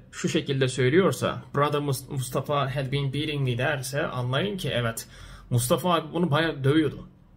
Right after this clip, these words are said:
Geçmişte bir süre bir güzel dövmüş bunu. Peki, ben past perfect continuous tense'i bu şekilde kullanmak istemiyorum.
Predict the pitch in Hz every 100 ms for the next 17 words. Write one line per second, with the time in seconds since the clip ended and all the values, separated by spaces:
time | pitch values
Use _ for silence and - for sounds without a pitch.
0 | - 214 208 160 - 165 196 - 147 165
1 | 170 - - - - 175 175 131 170 170
2 | 170 175 - - - - - - - 208
3 | 202 - - - - - - - 202 208
4 | - 190 190 185 - 185 180 175 - 156
5 | 151 160 160 156 - 139 139 151 143 131
6 | 131 139 139 135 131 131 131 127 131 135
7 | - 139 135 101 120 170